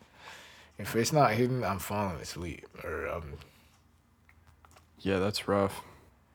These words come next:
Speaker 1: Yeah, so, uh, I got one more.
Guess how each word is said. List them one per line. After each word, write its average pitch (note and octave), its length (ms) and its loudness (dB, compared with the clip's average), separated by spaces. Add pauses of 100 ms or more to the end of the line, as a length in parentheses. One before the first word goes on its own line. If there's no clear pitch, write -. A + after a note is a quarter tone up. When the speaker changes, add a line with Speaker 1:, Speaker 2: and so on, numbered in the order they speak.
(340)
Speaker 1:
Yeah, E2 480 -6
so, - 240 -8
uh, G1+ 680 -10 (580)
I C3 80 4
got B2 240 6
one B2 300 4
more. A#2+ 440 2